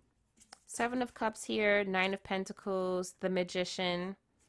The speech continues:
the Hermit, the Star.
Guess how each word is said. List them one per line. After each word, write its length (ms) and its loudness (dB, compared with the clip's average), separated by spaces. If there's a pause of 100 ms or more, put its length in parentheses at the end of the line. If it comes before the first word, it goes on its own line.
(1600)
the 100 2
Hermit, 520 2 (1300)
the 100 -2
Star. 580 0